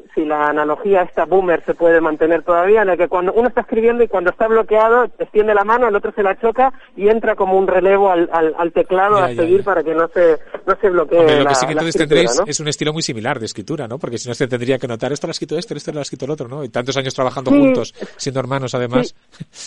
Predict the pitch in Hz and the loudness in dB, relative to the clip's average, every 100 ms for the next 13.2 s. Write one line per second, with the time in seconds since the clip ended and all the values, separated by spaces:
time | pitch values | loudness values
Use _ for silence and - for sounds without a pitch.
0 | - - - 190 - 202 214 247 214 208 | -20 -20 -4 -4 0 0 2 2 2 0
1 | 214 285 277 277 285 269 214 196 233 269 | 0 0 2 0 0 -2 -2 0 0 0
2 | 240 208 233 262 180 214 240 214 208 233 | -4 -4 -2 -2 -2 -2 0 0 0 2
3 | 214 185 180 165 180 226 262 160 147 180 | 2 2 2 2 2 2 2 0 -2 -2
4 | 196 247 233 214 226 226 233 233 208 226 | 0 0 0 2 2 4 2 0 0 0
5 | 202 - 214 208 196 202 196 202 247 226 | -2 -4 -2 -2 -4 -2 0 4 4 4
6 | 196 202 190 214 202 185 - 196 185 247 | 4 2 -2 -2 0 -2 0 0 2 0
7 | 214 - 165 180 202 214 160 214 214 208 | -2 -4 -4 -2 -2 -2 -2 -2 -2 0
8 | 208 202 202 185 196 180 180 180 190 254 | -2 -2 -6 -6 -6 -6 -4 -4 -2 0
9 | 220 269 - - - - _ - 190 190 | 0 -2 -6 -20 -20 -20 _ -2 0 0
10 | 247 240 202 185 208 233 - 202 208 220 | 0 0 0 -2 -4 -4 -4 -4 -2 0
11 | 226 247 240 214 180 202 190 196 190 180 | 0 -2 -2 -2 -2 -2 -2 -2 0 -2
12 | 170 170 175 - 269 330 - 277 240 - | -2 0 0 2 0 0 -2 -2 0 2
13 | 170 | 2